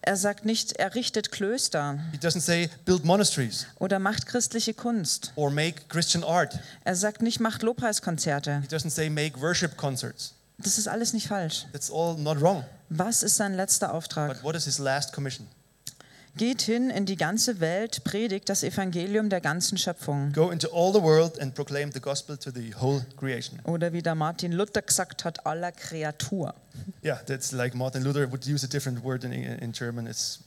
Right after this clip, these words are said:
Speaker 2: based on
Speaker 1: Sein
Speaker 2: creatures.
Speaker 1: letzter Auftrag ist,
Speaker 2: His
Speaker 1: von
Speaker 2: last
Speaker 1: Jerusalem aus in die ganze Welt zu gehen.
Speaker 2: His last commission is, starting in Jerusalem, „Go into all, uh,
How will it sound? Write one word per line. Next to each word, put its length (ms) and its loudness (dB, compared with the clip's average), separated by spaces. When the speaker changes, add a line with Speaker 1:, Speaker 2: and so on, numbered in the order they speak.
Speaker 2:
based 240 -2
on 160 -6
Speaker 1:
Sein 260 0
Speaker 2:
creatures. 240 4
Speaker 1:
letzter 180 2
Auftrag 600 0
ist, 460 0
Speaker 2:
His 120 -4
Speaker 1:
von 100 0
Speaker 2:
last 140 6
Speaker 1:
Jerusalem 580 2
aus 220 0
in 140 0
die 120 -2
ganze 460 0
Welt 220 -2
zu 140 0
gehen. 480 0
Speaker 2:
His 80 -10
last 260 -2
commission 340 4
is, 340 -4
starting 420 0
in 120 -2
Jerusalem, 640 -4
„Go 240 6
into 340 0
all, 360 2
uh, 340 -2